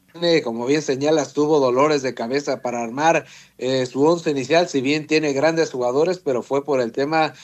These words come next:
que, como bien destacas, el tema de las bajas, eh, bajas muy importantes por lesión, como la de Alejandro Zendejas, que estuvo varios meses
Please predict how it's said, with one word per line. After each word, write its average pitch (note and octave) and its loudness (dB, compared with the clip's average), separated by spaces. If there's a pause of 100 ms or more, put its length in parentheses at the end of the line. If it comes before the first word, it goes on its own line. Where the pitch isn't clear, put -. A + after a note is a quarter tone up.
(200)
que, B2+ -8
como B2+ -4
bien D3+ -2
destacas, C#3 -4
el A2 -8
tema C#3+ -2
de B2+ -2
las A2 -6
bajas, C#3 -2
eh, G#2+ -8
bajas B2 -6
muy D3 0
importantes D3 -4
por A#2+ -4
lesión, D3 -2
como C3 -6
la A2 -4
de A2 -4
Alejandro C3 -4
Zendejas, C3 -6
que A#2 -12
estuvo C#3+ 0
varios C#3 0
meses D3 0